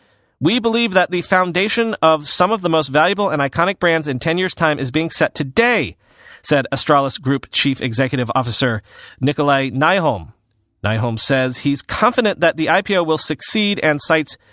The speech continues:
pre-commitments worth around eight million dollars, quote, "from a range of European and Asian investors," end quote. The subscription period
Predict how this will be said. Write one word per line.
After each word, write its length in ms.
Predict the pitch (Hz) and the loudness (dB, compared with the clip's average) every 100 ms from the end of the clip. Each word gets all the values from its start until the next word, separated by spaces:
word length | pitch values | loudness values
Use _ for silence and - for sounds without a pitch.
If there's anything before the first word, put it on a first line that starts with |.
| _ _ - | _ _ -2
pre-commitments 680 | 226 269 226 190 180 - | -2 0 0 2 0 0
worth 180 | 160 156 | 0 2
around 300 | 147 143 139 - | 2 2 0 -2
eight 180 | 160 | -2
million 280 | 180 170 170 | 0 0 2
dollars, 360 | 151 139 139 - | 2 2 0 -4
quote, 280 | - 139 - | -2 -2 0
"from 180 | 156 | 0
a 100 | 151 | 0
range 300 | 151 156 180 | 0 0 0
of 100 | 180 | -2
European 400 | 151 143 143 135 | 0 0 0 -2
and 140 | 131 120 | -2 -2
Asian 240 | 110 110 | -2 -2
investors," 500 | 110 139 160 - 104 | 0 0 0 -2 -4
end 200 | 90 95 | -4 -6
quote. 280 | - 101 - - - - - - | -4 -6 -6 -16 -20 -20 -20 -8
The 100 | 110 | -4
subscription 520 | - 110 - 113 - 110 | -2 -4 -2 -2 -2 -4
period 360 | 113 107 107 | -2 -2 -4